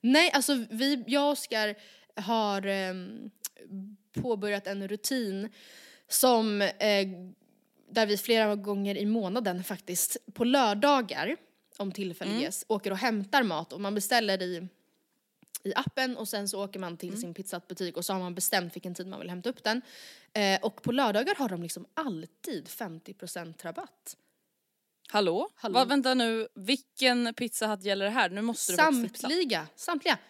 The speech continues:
Speaker 1: Alla, alltså,
Speaker 2: Va?
Speaker 1: lyssna på det här. Det här är alltså, jag önskar så mycket att det var sponsrat, men det är tyvärr inte det ännu.
Speaker 2: Ja.
Speaker 1: Eh, alla tisdagar, torsdagar, lördagar, femtio procent rabatt när man hämtar, alltså,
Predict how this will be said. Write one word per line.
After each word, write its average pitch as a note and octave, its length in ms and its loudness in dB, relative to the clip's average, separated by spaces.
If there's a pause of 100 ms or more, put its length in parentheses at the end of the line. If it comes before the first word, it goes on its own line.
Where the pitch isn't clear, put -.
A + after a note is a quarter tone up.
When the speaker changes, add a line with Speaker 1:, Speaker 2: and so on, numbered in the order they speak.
(140)
Speaker 1:
Alla, D#4+ 300 6
alltså, C4+ 160 2
Speaker 2:
Va? - 180 6
Speaker 1:
lyssna D4 220 -2
på D#4+ 60 2
det C4+ 60 6
här. E3+ 100 0 (520)
Det G#3+ 220 -4
här C4+ 160 4
är C4+ 60 4
alltså, A3+ 340 0
jag A#3 240 0
önskar A#3 380 0
så A3+ 120 -6
mycket G#3+ 240 -4
att G3 60 -4
det G3 60 -6
var F#3+ 120 -4
sponsrat, - 580 -10
men G#3+ 160 -4
det G#3+ 100 0
är G3 40 -2
tyvärr G3+ 220 -2
inte F#3 160 -4
det F#3 60 0
ännu. F3 220 -4
Speaker 2:
Ja. G3+ 180 -6 (300)
Speaker 1:
Eh, G#3+ 100 4 (260)
alla C#4 420 4
tisdagar, B3 520 0
torsdagar, G#3 460 -4
lördagar, G3+ 580 -4
femtio F#3+ 480 -4
procent F3+ 360 -10
rabatt A3+ 440 -6
när G3+ 160 -4
man F#3+ 240 -4
hämtar, F3 460 -8 (100)
alltså, F3+ 420 -8